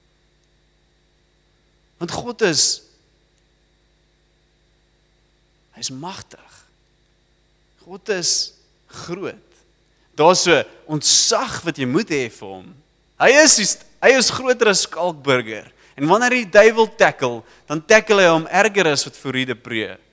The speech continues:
dit gevoel het. Dit is wie God is. Hy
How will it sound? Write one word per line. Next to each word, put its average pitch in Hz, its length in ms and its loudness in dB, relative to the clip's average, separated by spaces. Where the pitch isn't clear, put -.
dit - 160 -16
gevoel 110 400 -12
het. - 220 -20
Dit 135 160 -20
is 156 160 -10
wie 139 140 -16
God - 320 -20
is. - 320 -20
Hy 208 80 -6